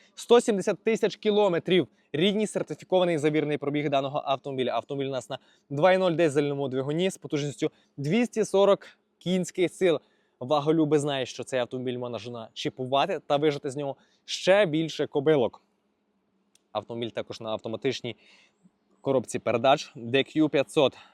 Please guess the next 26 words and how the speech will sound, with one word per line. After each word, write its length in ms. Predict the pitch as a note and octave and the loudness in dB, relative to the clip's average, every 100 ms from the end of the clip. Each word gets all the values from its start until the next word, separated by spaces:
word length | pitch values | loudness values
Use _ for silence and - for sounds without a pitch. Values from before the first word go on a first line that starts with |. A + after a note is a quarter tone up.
| _ | _
Семиступенева 1500 | - C#3+ D#3 F3+ F3+ _ _ _ _ - E3 - F3+ F3+ D3 | -8 -4 0 -2 -2 _ _ _ _ -10 -6 -2 0 2 0
це 300 | - D#3 E3 - _ | 0 0 0 -2 _
коробка 380 | C#3+ D3 D3+ - | -2 0 0 -4
передач. 440 | B2 C#3+ C#3+ B2 - _ _ _ | -4 -2 -2 -4 -8 _ _ _
На 180 | D3+ G#3 | 0 0
повному 600 | - G#3 F3 D#3 D3 C#3+ - _ _ _ | 4 4 4 2 0 -2 -6 _ _ _
приводі 500 | D#3+ E3+ E3 F3 G#3 - _ _ _ - | 6 6 6 2 -2 -6 _ _ _ -2
чотири 560 | F#3+ - A3 A3 A3 - | 0 4 6 8 6 2
ікс 340 | G#3+ F#3 - | -2 -2 -4
чотири. 440 | - F#3 F#3 F3 C#3+ | -4 0 4 4 4
Та, 200 | - D#3 | 4 2
звісно 400 | C#3+ G#3 G3+ F#3 | 2 -4 -2 -6
ж, 120 | F3 | -4
у 40 | |
нас 340 | D#3+ E3 D3+ - | -2 -2 -2 -4
є 380 | D#3 D#3+ D3+ C#3+ _ | 0 4 4 0 _
наша 300 | C#3 C#3+ D#3 | -8 -6 -6
підвісочка 720 | - C3+ C#3+ - D3+ - F3+ - _ - _ _ _ _ - | -8 -4 -4 -4 -4 0 0 0 _ -20 _ _ _ _ -16
D 400 | B2+ C3 G#3 A3+ | -6 0 2 0
C 480 | - - D#3+ E3 D#3 _ _ _ | -4 -4 0 0 0 _ _ _
C. 260 | - - B2+ | -10 -4 -4
Показую 580 | A2+ G#2 C3+ B2 B2 B2 | -4 -4 -2 0 -2 -4
вам 180 | B2 | -6
салончик 640 | A2+ C#3 C#3+ C#3+ B2+ C3 - | -6 -2 -2 -2 -6 -12 -12
цього 300 | - D3 C3+ | -4 -2 -2
красення. 520 | - D3 C3+ - G#2+ | -4 -2 -2 -4 -12